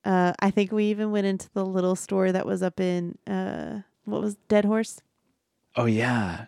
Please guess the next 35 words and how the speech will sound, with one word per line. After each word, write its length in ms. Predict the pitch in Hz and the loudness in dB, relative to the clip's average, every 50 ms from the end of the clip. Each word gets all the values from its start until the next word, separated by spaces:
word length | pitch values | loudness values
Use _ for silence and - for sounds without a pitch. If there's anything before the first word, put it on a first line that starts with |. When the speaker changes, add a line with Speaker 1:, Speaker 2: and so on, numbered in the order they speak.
| _ | _
Speaker 2:
That 200 | - 202 190 139 117 | -4 0 4 4 4
Speaker 1:
Mm-hmm. 80 | 135 | 4
Speaker 2:
was 120 | 185 302 311 | 4 2 2
actually 300 | 269 131 - - 127 113 | 0 0 0 0 -2 0
pretty 220 | - 127 110 110 | 2 0 0 0
cool. 420 | - - - 92 95 98 120 147 - _ - - - - - - - | -2 -2 0 0 2 0 0 -4 -6 _ -20 -20 -20 -20 -20 -14 -8
Speaker 1:
Yeah. 260 | - 196 190 190 190 - _ _ _ _ _ _ _ _ _ - | -6 -6 -4 -6 -8 -10 _ _ _ _ _ _ _ _ _ -8
Speaker 2:
I 80 | 120 | -8
think, 340 | - - 127 120 113 - - | -4 -2 -2 -2 -2 0 2
uh, 440 | 120 107 104 104 101 101 98 95 95 95 - | 2 2 2 2 0 0 -2 -4 -6 -8 -4
what 140 | 113 110 107 | -2 0 2
was 120 | 110 107 | 2 2
a 80 | 107 101 | 0 -2
can 320 | - - - 120 117 117 | -4 -4 -2 -2 0 0
of 60 | 110 | 0
Spam 480 | - - - - 107 101 104 110 113 110 | -2 -2 -2 -2 -2 -2 -2 -2 -2 -2
was, 180 | 107 104 101 | -2 -4 -4
like, 220 | 104 92 92 - 95 | -4 -6 -6 -6 -6
eight 160 | 101 104 90 | -6 -4 -4
dollars 400 | 87 87 90 92 95 95 95 98 | -4 -2 -2 -2 -2 -2 -4 -6
or 80 | 98 92 | -8 -8
something 280 | 95 98 101 98 98 | -6 -8 -6 -6 -8
like 140 | 98 98 95 | -8 -8 -8
Speaker 1:
Something 220 | 92 - - 104 | -8 -6 -4 -4
Speaker 2:
that. 80 | 104 104 | -2 -2
Speaker 1:
like 100 | 104 104 | 0 0
Speaker 2:
I 80 | 107 107 | 0 0
Speaker 1:
that. 80 | 110 - 107 104 | 0 0 2 4
They 140 | - 240 190 | 4 4 4
Speaker 2:
videoed 80 | - | 4
Speaker 1:
didn't 260 | - 247 240 233 214 214 | 2 2 2 2 0 2
Speaker 2:
it. 40 | |
Speaker 1:
have 140 | 220 196 170 | 0 0 0
a 80 | 165 160 | -2 -2
lot. 400 | 156 165 165 156 147 131 - | -4 -2 -4 -4 -4 -6 -8